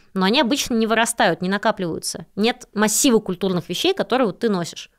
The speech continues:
У человека огромный, а, собственно, люди не очень умные обезьяны, но сила наша не в уме, а в том, что у нас огромный запас культурных, а, навыков и явлений. То, чему мы учимся с детства.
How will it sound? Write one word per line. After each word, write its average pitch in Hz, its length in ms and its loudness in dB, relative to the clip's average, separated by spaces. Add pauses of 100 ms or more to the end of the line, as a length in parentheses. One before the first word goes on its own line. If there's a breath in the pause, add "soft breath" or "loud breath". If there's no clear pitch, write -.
У - 40 -16
человека 311 260 0
огромный, 214 520 0 (320 soft breath)
а, 180 200 0
собственно, 202 280 -4
люди 277 200 -2
не 226 200 0
очень 262 200 -4
умные 240 160 0
обезьяны, 208 500 -4 (280 soft breath)
но 196 100 -2
сила 320 240 0
наша 269 260 0
не 220 80 0
в 214 60 -2
уме, 277 180 0
а - 20 0
в - 60 -8
том, 262 180 -4
что 208 140 -8
у - 20 -2
нас 247 160 -2
огромный 214 420 2
запас 170 440 0 (220 soft breath)
культурных, 240 640 -4 (180)
а, 165 320 -2 (240)
навыков 226 440 0
и 196 60 0
явлений. 190 460 -2 (200)
То, 277 120 0
чему 233 240 -2
мы 214 120 2
учимся 180 380 -4
с 151 40 -8
детства. 175 400 -4